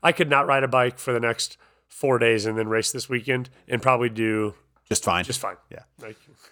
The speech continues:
Speaker 2: Um, so, so yeah, no, I'm, I'm excited to get out.
Speaker 1: But you
Speaker 2: Um,
Speaker 1: talked about crashing, and we were gonna talk about that in the second part of this episode because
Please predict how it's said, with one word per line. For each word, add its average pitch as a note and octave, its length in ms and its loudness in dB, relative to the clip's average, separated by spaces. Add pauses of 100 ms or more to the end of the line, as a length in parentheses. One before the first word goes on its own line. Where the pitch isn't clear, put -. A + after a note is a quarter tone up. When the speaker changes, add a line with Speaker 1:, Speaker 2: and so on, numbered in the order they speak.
(120)
Speaker 2:
Um, A2+ 540 6 (640)
so, C3+ 640 6 (920)
so - 120 6
yeah, A3 280 10
no, D#3 140 8
I'm, C3+ 200 8
I'm C3+ 160 4
excited A2 380 4
to G#2 60 -2
get F2+ 140 0
out. E2+ 320 2
Speaker 1:
But F#2+ 160 -2
you - 60 4
Speaker 2:
Um, F2+ 60 2
Speaker 1:
talked C4 160 4
about C4+ 180 4
crashing, E3 460 2
and C3+ 80 2
we D#3 100 4
were G#3 100 4
gonna A3 140 4
talk E3 220 2
about C#3+ 200 2
that C3 160 2
in C3 80 -8
the B2 60 -10
second D#3 280 -4
part B2+ 180 0
of A#2+ 40 -6
this A#2 240 -6 (580)
episode C#3+ 460 0
because C3 460 0